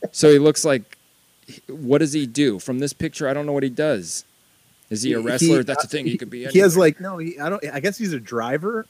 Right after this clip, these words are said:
Speaker 2: or something, because, like, when, uh, i-, i-, if you watch his video, he kinda comes in like, brum, brum, brum, brum, brum, brum, like that. I, I don't even know. He has, like, two tires that are hanging off his belt.
Speaker 1: And the characters they make up, dude.
Speaker 2: Yeah, I don't know, man.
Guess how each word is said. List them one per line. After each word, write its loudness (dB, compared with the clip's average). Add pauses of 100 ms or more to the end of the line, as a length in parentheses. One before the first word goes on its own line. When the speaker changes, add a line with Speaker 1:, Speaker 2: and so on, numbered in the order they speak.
(100)
Speaker 2:
or -4
something, -2
because, -2
like, 2
when, 0 (340)
uh, -4
i-, -6
i-, -2
if -8
you -4
watch -2
his -8
video, -4
he -16
kinda -8
comes -12
in -8
like, -12
brum, -2
brum, 0
brum, -4
brum, -2
brum, -4
brum, -6
like -8
that. -6
I, -8
I -6
don't -8
even -8
know. 0 (240)
He 6
has, 4
like, 2
two 4
tires 2
that -6
are -2
hanging 0
off -4
his -14
belt. -8 (1400)
Speaker 1:
And -6
the -4
characters -4
they -6
make -14
up, -10 (100)
dude. -8 (720)
Speaker 2:
Yeah, -12
I -10
don't -8
know, -8
man. -14